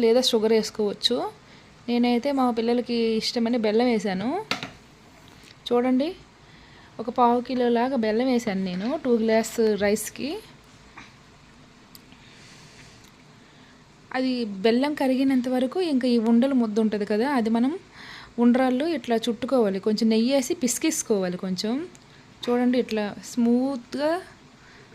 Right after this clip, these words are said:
నీట్గా వస్తుంది. ఊ-, ఈ గ్యాప్లోన మనము ఈ ఉండ్రాళ్ళు అయితే చేసుకోవాలి. చూడండి, ఎంత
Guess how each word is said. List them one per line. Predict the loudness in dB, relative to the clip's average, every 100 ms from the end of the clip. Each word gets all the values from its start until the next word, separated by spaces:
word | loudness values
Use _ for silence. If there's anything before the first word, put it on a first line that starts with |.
| -20 -8 -2
నీట్గా | 0 0 0 0 0
వస్తుంది. | 0 -4 -4 -4 -6 -10 -16 -20 -20 -20 -20 -20 -20 -20 -20 -20 -20 -20 -20 -20 _ -2
ఊ-, | 0 0 -4 -14 -20 -20 -20 -20 -20 -20 -20 -20 -8 -6
ఈ | 0
గ్యాప్లోన | 4 4 2 4 4 4 0 -6 -8 0 4
మనము | 6 4 2 -2 -16 -20 -20 -20 -10 -2
ఈ | 2
ఉండ్రాళ్ళు | 2 4 4 2
అయితే | 2 2
చేసుకోవాలి. | 2 2 0 -4 -2 -2 -2 -4 -12 -20 -20 -20 -18 -4
చూడండి, | -2 0 0 0 0
ఎంత | -2